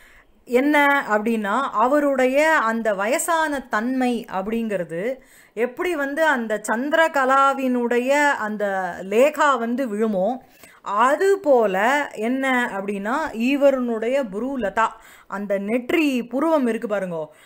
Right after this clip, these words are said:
அது வந்து வயசானத்தினால தொங்கி போயிடுது. தொங்கி போயிட்டு இவருடைய திருஷ்டி பதத்தை மறைக்கிறது. சரியா? So, அதுதான். இங்க என்ன சொல்றார் அப்படின்னா, அதோமுகி யா சந்திரகலா தஸ்யாக ஸ்வரூபம் இவ.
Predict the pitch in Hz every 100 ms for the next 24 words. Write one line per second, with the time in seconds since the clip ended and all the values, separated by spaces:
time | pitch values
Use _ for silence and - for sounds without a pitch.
0 | _ - 233 226 233 254 294 226 240 330
1 | 320 285 262 254 233 262 302 - 277 302
2 | 311 233 175 170 - _ _ 285 311 311
3 | 247 254 247 370 320 233 214 208 202 247
4 | 339 - - - 175 233 - - 247 254
5 | 240 226 - 311 381 - - 175 170 208
6 | 208 - - _ _ _ _ - - _
7 | _ - 175 196 240 180 - - _ _
8 | - 220 190 214 196 - 202 202 240 226
9 | 208 220 233 185 190 196 247 269 190 208
10 | 285 311 262 247 302 294 - - _ 185
11 | 202 226 311 262 208 220 254 247 240 262
12 | 359 - - 214 - 302 285 269 247 220
13 | - 190 254 262 277 240 165 180 185